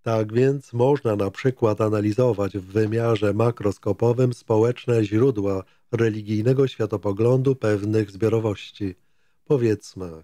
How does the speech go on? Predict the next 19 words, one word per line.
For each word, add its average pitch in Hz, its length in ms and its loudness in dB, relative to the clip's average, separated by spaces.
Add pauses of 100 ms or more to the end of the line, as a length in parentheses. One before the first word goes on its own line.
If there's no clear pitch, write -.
klas, 117 460 -2 (420)
grup 120 340 0
etnicznych 107 840 -2
czy 147 280 0 (200)
ugrupowań 107 720 0
intelektualnych, 98 1000 -2 (760)
a 113 200 4
równocześnie 113 720 0
badać 104 440 -2
sposób, 123 640 -4
w 98 120 -4
jaki 110 420 2
światopogląd 107 1040 -2
ten 120 340 0
przejawia 117 540 0
się 139 280 2
w - 60 -18
świadomości 110 680 0
jednostek. 104 640 -4